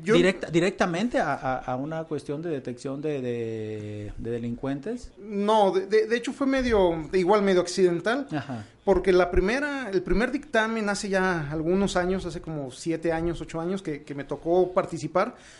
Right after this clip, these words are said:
Speaker 1: yo no fui el perito titular, ¿sí?
Speaker 2: Mm.
Speaker 1: A mí me invitaron como consultor.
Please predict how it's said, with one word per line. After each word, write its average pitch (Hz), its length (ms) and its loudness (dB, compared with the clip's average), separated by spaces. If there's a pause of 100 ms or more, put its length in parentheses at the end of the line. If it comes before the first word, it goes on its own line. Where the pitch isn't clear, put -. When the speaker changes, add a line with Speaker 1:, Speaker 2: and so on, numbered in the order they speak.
(120)
Speaker 1:
yo 185 100 6
no 202 80 4
fui 202 160 0
el 196 80 0
perito 175 300 2
titular, 185 420 2 (380)
¿sí? 135 100 0
Speaker 2:
Mm. 196 40 6
Speaker 1:
A 190 40 4
mí 185 80 4
me 196 140 2
invitaron 185 440 2
como 175 220 -2
consultor. 170 580 2